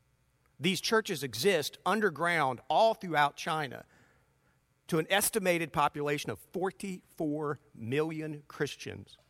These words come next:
gathering every Sunday illegally in China. They face persecution. Yesterday, Megan and I were watching, I haven't seen the whole documentary, but there's a documentary out there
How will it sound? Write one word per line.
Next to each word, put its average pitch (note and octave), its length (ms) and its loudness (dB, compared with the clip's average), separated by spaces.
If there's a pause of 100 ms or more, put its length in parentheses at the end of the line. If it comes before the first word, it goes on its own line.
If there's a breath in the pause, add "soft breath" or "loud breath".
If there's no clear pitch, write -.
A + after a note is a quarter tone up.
(500)
gathering C3 420 2
every D3 260 -4
Sunday B2 500 -4
illegally A2+ 580 -8 (800)
in G#2+ 100 -4
China. G2+ 300 -8 (3000)
They E3 260 4
face A2+ 220 -6
persecution. F#2 600 -12 (1300 loud breath)
Yesterday, D#3+ 520 4
Megan D3+ 340 4
and C#3 100 0
I C3+ 160 2
were A#2 360 -2
watching, C3 600 0
I B2+ 100 4
haven't D3+ 180 2
seen C#3+ 200 -2
the A#2+ 60 -4
whole C3 160 -2
documentary, B2 640 -2
but A2 160 -6
there's A2 220 -2
a A2 160 -4
documentary D3 720 2
out G#2+ 220 0
there G2 180 -8